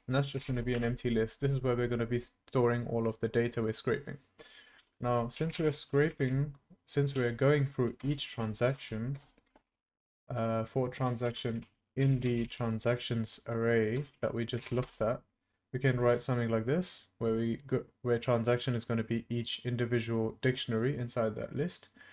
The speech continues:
Then we can just do a few variables like transaction date is equal to transaction, oh, transaction dot get,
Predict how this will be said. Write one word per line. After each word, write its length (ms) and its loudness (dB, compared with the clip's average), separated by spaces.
Then 140 2
we 120 2
can 200 4
just 220 0
do 140 4
a 60 2
few 200 0
variables 600 0
like 320 -2
transaction 800 -4
date 440 0
is 160 -6
equal 400 -2
to 560 -2
transaction, 1040 0
oh, 120 -8
transaction 1300 -6
dot 180 -6
get, 280 0